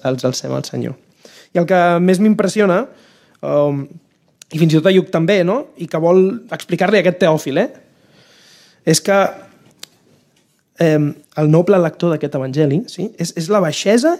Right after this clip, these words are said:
i l'alegre humilitat que tenen Elisabet i Maria en sotmetre's al seu ma-, magnífic Déu.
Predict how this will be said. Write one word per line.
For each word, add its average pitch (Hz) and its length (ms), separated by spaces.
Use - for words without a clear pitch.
i 190 80
l'alegre 175 380
humilitat 170 560
que 156 160
tenen 208 320
Elisabet 151 400
i 220 80
Maria 170 320
en 156 100
sotmetre's 147 540
al 143 80
seu 156 160
ma-, 160 200
magnífic 147 520
Déu. 165 240